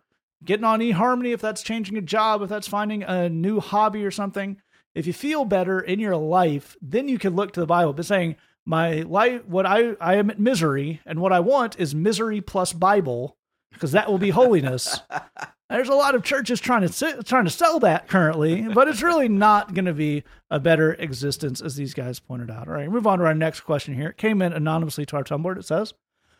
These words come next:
Speaker 1: "What is the difference between a husband's love for his wife and God's command to love your neighbor? On one hand, a husband is called to love his wife as his own body, and on the other hand, we have a command to love your neighbor as yourself.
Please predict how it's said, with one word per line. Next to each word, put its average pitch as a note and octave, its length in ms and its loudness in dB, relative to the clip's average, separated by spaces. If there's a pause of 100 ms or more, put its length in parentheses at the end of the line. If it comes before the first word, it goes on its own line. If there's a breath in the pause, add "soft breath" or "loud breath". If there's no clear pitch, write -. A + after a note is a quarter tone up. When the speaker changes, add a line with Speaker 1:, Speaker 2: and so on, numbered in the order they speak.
(120)
Speaker 1:
"What D#4+ 200 2
is A#3+ 140 0
the G#3+ 40 -2
difference A3 280 2
between G3 180 -4
a D3 100 -4
husband's C4 480 -2
love G#3 240 0
for G#3 120 -6
his F#3 160 -6
wife F#3+ 360 -2
and F#3 140 -2
God's G#3 320 0
command G3 400 -6
to A3+ 80 -6
love C#3+ 240 -6
your F3+ 80 -4
neighbor? B3 440 -8 (1120 soft breath)
On E3 140 2
one C#4+ 160 6
hand, A#3 220 4
a G3 60 6
husband G#3+ 240 4
is E3+ 80 -6
called A3+ 240 2
to G#3 60 -2
love A3+ 200 2
his G#3+ 160 -4
wife A#3+ 240 2
as G#3 120 -6
his G3 100 -8
own C4+ 300 -4
body, E3 420 2
and B2+ 80 -6
on F3+ 100 -4
the D#3+ 120 -6
other C4 220 2
hand, E3 260 -2
we F3 80 0
have E3+ 100 -2
a E3+ 40 -14
command F#3+ 400 -8
to G#3 60 -6
love A3+ 220 -2
your A#3+ 100 -4
neighbor B3 340 -4
as A#3+ 160 -6
yourself. A3+ 520 -8